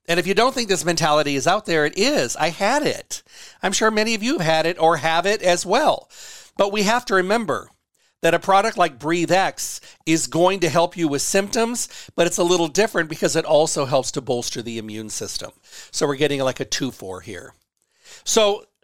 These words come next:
let's talk about lung capacity. I love using these two together. This is a product that directly works on increasing oxygen uptake in the lungs, helping to thin out really thick mucus,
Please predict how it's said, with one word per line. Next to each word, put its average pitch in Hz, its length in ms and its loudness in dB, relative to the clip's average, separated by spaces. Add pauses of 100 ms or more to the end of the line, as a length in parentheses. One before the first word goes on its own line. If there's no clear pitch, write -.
let's 196 220 0
talk 262 220 2
about 202 280 2
lung 160 240 0
capacity. 131 960 -4 (360)
I 151 120 0
love 180 240 2
using 143 260 -4
these 127 160 -6
two 139 140 -4
together. 120 480 -2 (360)
This 190 320 2
is 226 140 -2
a 202 80 4
product 143 520 2
that 143 120 -2
directly 156 560 0
works 139 380 0
on 131 240 -2
increasing 190 760 -2
oxygen 156 720 -2 (160)
uptake - 580 -2
in 131 140 -6
the 127 100 0
lungs, 127 520 -2 (300)
helping 170 320 0
to 175 180 -2
thin 202 500 2
out 165 260 2
really 165 360 2
thick - 460 -4
mucus, 156 760 -2